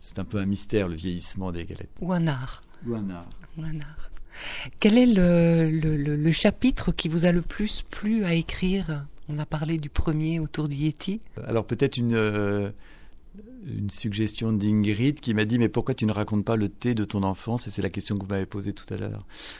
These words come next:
Speaker 1: Elle m'a dit, « Pourquoi tu n'écrirais pas ton premier thé ? » J'ai essayé de me souvenir, euh,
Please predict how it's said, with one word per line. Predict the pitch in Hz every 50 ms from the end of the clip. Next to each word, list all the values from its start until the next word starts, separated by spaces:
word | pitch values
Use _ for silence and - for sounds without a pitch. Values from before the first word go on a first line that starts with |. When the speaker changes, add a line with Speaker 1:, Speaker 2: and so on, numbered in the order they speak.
| - - - - - -
Speaker 1:
Elle | 127 120 117
m'a | 113 113 110
dit, « | 107 107 127 147 143
Pourquoi | - - 127 - 151 147
tu | - 131
n'écrirais | 120 113 - - 120 110 110 104
pas | - 123
ton | - 107 101
premier | - - - 107 104 104 104 101
thé ? » | 101 - 95 92 87 85 - - -
J'ai | - 98
essayé | 92 - 110
de | 101 101
me | 98
souvenir, | 90 - 104 95 98 104 107 113 120 123 113
euh, | 101 95 95